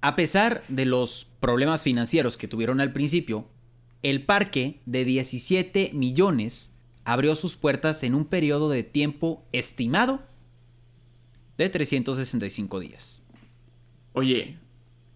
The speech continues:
Speaker 2: qué eficientes.
Speaker 1: Eh, eh, no, es que eso sí, Disney es demasiado eficiente.
Speaker 2: Eh,
Speaker 1: O sea,
Speaker 2: eh.
Speaker 1: cuando yo estaba trabajando ahí fue como,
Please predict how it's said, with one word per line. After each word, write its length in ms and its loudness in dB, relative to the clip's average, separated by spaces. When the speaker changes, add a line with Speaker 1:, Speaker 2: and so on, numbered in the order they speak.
Speaker 2:
qué 120 4
eficientes. 920 0
Speaker 1:
Eh, 160 -10
eh, 120 -2
no, 220 2
es 100 -4
que 100 4
eso 160 -2
sí, 260 0
Disney 320 0
es 100 0
demasiado 360 0
eficiente. 540 -4
Speaker 2:
Eh, 120 -6
Speaker 1:
O 40 -2
sea, 160 2
Speaker 2:
eh. 40 -6
Speaker 1:
cuando 180 2
yo 80 2
estaba 260 2
trabajando 460 2
ahí 200 0
fue 180 -4
como, 440 0